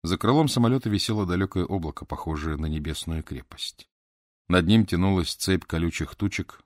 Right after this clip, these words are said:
напоминающих зенитные разрывы. Это было красиво.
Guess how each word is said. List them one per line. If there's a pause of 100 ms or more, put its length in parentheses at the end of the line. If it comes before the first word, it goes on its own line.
напоминающих
зенитные
разрывы. (360)
Это
было
красиво.